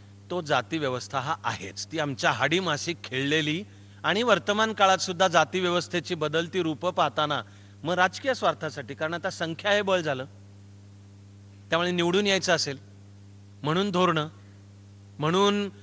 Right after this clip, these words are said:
जातींची गणितं आता ही केवळ जन्मावर आधारित आणि त्याच्यातली विषमता हे वर्तमानकालीन असेल का? मला असं वाटत नाही.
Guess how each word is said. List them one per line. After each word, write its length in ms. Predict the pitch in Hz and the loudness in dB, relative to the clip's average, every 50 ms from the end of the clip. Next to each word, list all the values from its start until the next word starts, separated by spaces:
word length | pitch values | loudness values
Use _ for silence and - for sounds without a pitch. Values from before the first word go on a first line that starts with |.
| - - - - - - - | -20 -20 -20 -20 -20 -4 4
जातींची 540 | 156 156 156 - 196 202 214 214 - 220 226 | 6 6 6 6 4 2 2 2 2 2 4
गणितं 380 | 196 202 190 190 185 - 190 | 4 4 4 4 4 4 4
आता 300 | 170 156 - 147 143 160 185 - - - - - - | 4 4 4 2 0 0 -2 -8 -16 -20 -20 -8 -8
ही 60 | 185 | -8
केवळ 320 | 165 - 180 170 175 190 196 | -2 0 0 2 4 2 2
जन्मावर 460 | 165 175 170 170 175 180 185 190 190 | 4 2 0 0 2 2 2 4 4
आधारित 420 | 180 165 165 175 185 190 190 190 | 4 4 4 2 2 2 0 0
आणि 120 | 180 180 175 | -2 -4 -2
त्याच्यातली 500 | - 165 147 - - 180 175 180 196 190 | -2 -2 -2 0 0 -2 -2 -2 -4 -4
विषमता 560 | 165 165 - - 196 196 196 196 - 190 151 | -4 -4 -2 -2 -2 0 0 0 2 2 0
हे 140 | 123 147 175 | 2 0 -2
वर्तमानकालीन 800 | 170 175 170 - - 190 190 190 190 190 170 190 185 190 190 180 | -2 -2 -2 0 -2 0 0 0 0 2 2 2 2 2 0 -2
असेल 260 | 165 - - 190 185 | -2 -2 -4 -4 -4
का? 140 | 165 175 156 | -2 -4 -2
मला 260 | 147 135 131 147 151 | -2 -2 -2 -2 -2
असं 180 | 139 - 156 | -4 -4 -4
वाटत 340 | 143 123 107 98 135 123 101 | -4 -4 -4 -6 -8 -8 -8
नाही. 120 | 117 101 | -12 -14